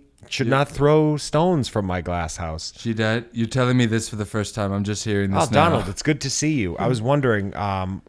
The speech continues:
Speaker 1: can you become the president again just for the bits?
Speaker 2: Yes, I can. And
Speaker 1: I
Speaker 2: it's
Speaker 1: miss
Speaker 2: gonna be
Speaker 1: having a
Speaker 2: real
Speaker 1: laugh.
Speaker 2: good.
Speaker 1: I don't miss your being a, you know, kind of a jerk,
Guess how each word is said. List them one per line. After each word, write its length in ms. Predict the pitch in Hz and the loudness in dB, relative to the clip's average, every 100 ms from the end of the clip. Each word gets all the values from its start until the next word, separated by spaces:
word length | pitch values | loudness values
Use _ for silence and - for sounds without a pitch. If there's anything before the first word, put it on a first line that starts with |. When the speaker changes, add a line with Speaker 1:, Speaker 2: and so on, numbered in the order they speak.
| - | -12
Speaker 1:
can 140 | - 151 | -2 0
you 60 | |
become 320 | 180 202 202 190 | 0 0 0 0
the 60 | |
president 520 | 147 123 120 143 156 156 | 0 0 0 0 0 -2
again 380 | 156 160 165 | -2 0 0
just 320 | 147 127 - - | 0 -2 -4 0
for 160 | 113 | 0
the 100 | 98 | 0
bits? 640 | 80 92 139 - - - - _ _ 110 | -4 -4 -4 -6 -8 -8 -12 _ _ -8
Speaker 2:
Yes, 480 | 110 101 98 - - | -6 -6 -8 -16 -12
I 120 | 104 | -12
can. 460 | 98 104 98 95 98 _ _ _ _ 107 | -10 -8 -8 -10 -14 _ _ _ _ -12
And 720 | 104 104 104 101 101 101 101 | -8 -6 -4 -4 -4 -4 -2
Speaker 1:
I 40 | |
Speaker 2:
it's 60 | 123 | 4
Speaker 1:
miss 200 | 143 127 | 4 4
Speaker 2:
gonna 120 | 123 | 2
be 20 | 117 | 2
Speaker 1:
having 100 | 110 | 0
a 40 | |
Speaker 2:
real 80 | 98 | 2
Speaker 1:
laugh. 220 | 98 92 | 2 2
Speaker 2:
good. 240 | 110 101 95 _ - _ _ _ _ _ _ _ _ _ _ _ _ | 0 -4 -12 _ -20 _ _ _ _ _ _ _ _ _ _ _ _
Speaker 1:
I 60 | 120 | 0
don't 180 | 147 123 | 0 2
miss 500 | 143 135 - - - _ _ _ 78 | 2 0 -6 -8 -12 _ _ _ -18
your 220 | 85 117 110 107 | 0 0 2 -2
being 320 | 90 107 113 107 | -6 -4 0 0
a, 180 | 101 92 | -2 -4
you 120 | 104 | -4
know, 160 | 110 92 | -4 -4
kind 260 | - 107 107 | -4 -4 -4
of 80 | |
a 60 | 87 | -6
jerk, 580 | 73 90 95 117 - | -6 -4 -2 -4 -8